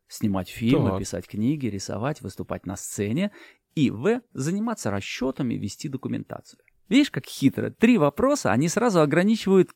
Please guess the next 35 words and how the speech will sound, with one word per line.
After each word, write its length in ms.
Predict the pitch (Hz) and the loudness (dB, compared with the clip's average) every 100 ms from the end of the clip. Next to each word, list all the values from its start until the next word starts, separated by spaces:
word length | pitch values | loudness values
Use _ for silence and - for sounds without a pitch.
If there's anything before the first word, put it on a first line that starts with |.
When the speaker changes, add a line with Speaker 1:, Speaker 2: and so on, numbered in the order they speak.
| - | -20
Speaker 1:
в 160 | - | -12
три 300 | - 196 233 | 0 4 6
направления. 720 | 147 - 113 120 107 82 67 - - - | 4 2 0 2 0 -2 -6 -10 -14 0
Гуманитарии, 840 | 117 139 165 180 208 214 226 240 - - - 120 | 6 8 8 6 2 2 2 0 -4 -16 -14 -2
Speaker 2:
Да. 220 | 131 104 - | 0 0 -4
Speaker 1:
дальше 500 | - 127 147 120 117 | 0 2 2 -2 -8
кто 340 | - 160 139 | -4 2 4
хорошо 420 | 107 123 147 - 131 | 4 0 0 0 0
работает 380 | 123 131 110 | 0 0 -2
с 120 | - - | -4 -4
цифрами 680 | 151 156 214 220 233 226 | -2 0 2 4 4 2
и 240 | - 185 196 | -2 -2 -2
может 300 | 190 175 - | -4 -6 -4
это 100 | 113 | -2
Speaker 2:
Да. 100 | 98 | 0
Speaker 1:
все 120 | - | -2
просчитывать. 500 | - 165 - - 117 | -6 -8 -8 -10 -8
И 100 | - | -4
дальше 400 | 180 277 311 - | -2 -2 -4 -6
вот 180 | 113 120 | -6 -6
здесь. 320 | 123 135 143 | -8 -6 -4
Speaker 2:
И 120 | 226 240 | -4 -2
творческие 580 | 143 127 - - 113 | 0 0 -2 0 2
люди. 140 | 98 95 | 2 4
Speaker 1:
Да, 180 | 220 208 - | 2 0 -2
и 80 | 165 | 0
в 60 | 240 | 0
этом 260 | 269 185 | 0 -2
опроснике, 640 | 175 262 285 - - 170 - _ | -2 -2 -4 -6 -6 -6 -8 _
щас 260 | _ 262 - | _ -10 -8
я 60 | 175 | -8
тебе 140 | - | -8
скажу, 320 | - 120 110 | -8 -6 -6
сколько, 340 | 110 117 110 104 | -6 -8 -6 -6
двадцать 760 | 123 202 254 - 190 - - | -6 -6 -6 -8 -8 -10 -18